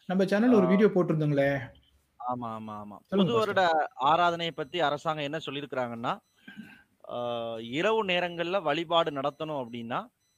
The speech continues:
Speaker 2: அரசாங்கத்துல அனுமதியை வாங்கணும். அனுமதி இல்லாம இரவு நேரத்துல கூடி வரக்கூடாதுன்னு சொல்லியிருக்கிறாங்க. ஆ, பகல் நேரத்தை பத்தி அவங்க ஒண்ணும் சொல்லல. அதாவது, எட்டாவது மாதத்தினுடைய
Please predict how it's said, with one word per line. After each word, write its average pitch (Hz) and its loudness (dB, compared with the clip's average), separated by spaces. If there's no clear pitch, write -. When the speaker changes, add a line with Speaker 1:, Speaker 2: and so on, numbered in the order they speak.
Speaker 2:
அரசாங்கத்துல 147 -2
அனுமதியை 143 -4
வாங்கணும். 120 -8
அனுமதி 147 -6
இல்லாம 151 -2
இரவு 151 -4
நேரத்துல 139 -4
கூடி 143 -10
வரக்கூடாதுன்னு 127 -6
சொல்லியிருக்கிறாங்க. 113 -10
ஆ, 110 -10
பகல் 147 -4
நேரத்தை 151 -2
பத்தி 147 -6
அவங்க 135 -2
ஒண்ணும் 131 -8
சொல்லல. 139 -2
அதாவது, 160 0
எட்டாவது 190 2
மாதத்தினுடைய 160 -2